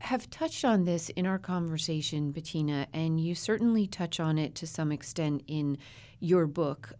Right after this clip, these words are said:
uh, A Tea Garden in Tivoli: American Garden Design Inspired by the Japanese Way of Tea.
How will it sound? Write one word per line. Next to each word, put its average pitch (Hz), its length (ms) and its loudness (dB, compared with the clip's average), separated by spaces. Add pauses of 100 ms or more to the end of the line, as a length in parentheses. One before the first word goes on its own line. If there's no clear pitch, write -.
uh, 151 400 -6
A 160 80 -2
Tea 170 300 -4
Garden 156 360 0
in 143 200 0
Tivoli: 147 800 -4
American 156 680 0
Garden 143 540 -2
Design 143 640 -2
Inspired 139 760 -6
by 139 140 -6
the 131 100 -6
Japanese 139 680 -4
Way 135 220 -2
of 139 180 -8
Tea. 127 480 -4